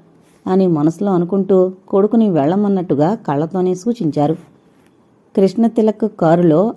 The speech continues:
అమలాపురం బయలుదేరి వెళ్ళాడు. ఆ రాత్రి ఫ్రెండ్ ఇంటి దగ్గరుండి తెల్లవారి ఎనిమిది గంటలకు కారులో శేషయ్య గారి ఊరి బయలుదేరాడు. కూడా ఫ్రెండ్ని రమ్మంటే రాను అని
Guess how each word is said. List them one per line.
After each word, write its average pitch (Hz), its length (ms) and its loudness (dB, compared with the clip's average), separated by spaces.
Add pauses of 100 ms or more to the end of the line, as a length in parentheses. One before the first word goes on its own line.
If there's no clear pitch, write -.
అమలాపురం 180 600 0
బయలుదేరి 175 400 2
వెళ్ళాడు. 147 360 0 (580)
ఆ 226 160 2
రాత్రి 185 400 2
ఫ్రెండ్ 180 380 0
ఇంటి 208 160 0
దగ్గరుండి 185 720 2
తెల్లవారి 180 640 2
ఎనిమిది 180 260 2
గంటలకు 175 600 -2 (120)
కారులో 170 420 0
శేషయ్య 175 500 -2
గారి 202 200 2
ఊరి 175 240 0
బయలుదేరాడు. 151 640 -2 (640)
కూడా 220 340 2
ఫ్రెండ్ని 190 460 0
రమ్మంటే 180 640 0
రాను 170 420 0
అని 214 160 -2